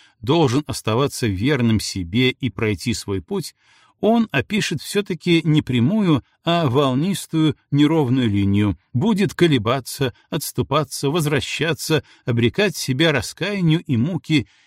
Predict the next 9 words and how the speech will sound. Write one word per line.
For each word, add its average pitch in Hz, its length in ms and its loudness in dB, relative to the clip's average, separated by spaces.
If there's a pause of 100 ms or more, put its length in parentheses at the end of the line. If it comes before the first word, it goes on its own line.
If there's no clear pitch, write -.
(160)
и 135 180 2
все - 420 0
это 143 260 -2
потому, 113 480 -2
что - 340 -6
он 175 220 2
видит 165 460 -2
перед 139 220 0
собою 147 560 0